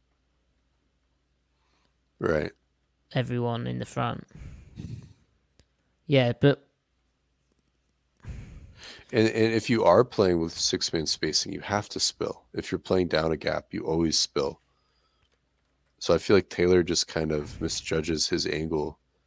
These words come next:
Speaker 2: I don't know why, I don't know why Brooks is so, he's, like, over-cheating the play.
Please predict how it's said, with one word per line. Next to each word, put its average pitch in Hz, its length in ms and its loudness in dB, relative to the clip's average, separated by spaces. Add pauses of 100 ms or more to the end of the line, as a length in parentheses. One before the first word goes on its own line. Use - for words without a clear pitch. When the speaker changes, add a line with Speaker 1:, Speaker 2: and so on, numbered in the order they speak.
(460)
Speaker 2:
I 135 120 2
don't 147 160 4
know 160 80 4
why, 151 260 6 (420)
I 131 120 -2
don't 151 140 2
know 156 60 4
why 151 140 6
Brooks - 380 2
is 127 100 -2
so, 127 300 2
he's, 135 200 0
like, 139 200 8
over-cheating 131 640 4
the 117 100 0
play. 120 420 -2